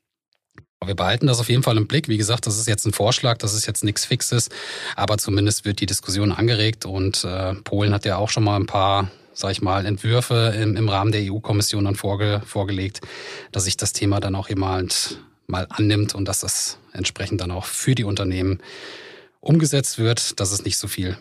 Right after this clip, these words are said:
Bürokratie auf deren Seiten dann anfällt. Ja, dann würde ich damit die Steuerpolitik schließen. Dann steigen wir direkt in den Ertragssteuerteil ein.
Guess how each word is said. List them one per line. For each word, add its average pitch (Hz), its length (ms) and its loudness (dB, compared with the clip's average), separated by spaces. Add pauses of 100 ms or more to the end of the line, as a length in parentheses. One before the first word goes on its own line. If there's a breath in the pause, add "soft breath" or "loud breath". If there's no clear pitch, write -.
Bürokratie 95 580 -4
auf - 140 -2
deren 90 240 -2
Seiten 90 340 -4
dann 85 140 -4
anfällt. - 500 -6 (840)
Ja, 101 240 0 (320)
dann 104 340 2
würde 120 140 4
ich - 140 -2
damit 165 340 2
die 131 80 2
Steuerpolitik 135 960 0
schließen. 185 680 2
Dann 113 280 2
steigen 131 560 2
wir 131 140 4
direkt 117 360 0
in 113 220 2
den 104 320 2
Ertragssteuerteil 92 1120 -2
ein. 139 340 2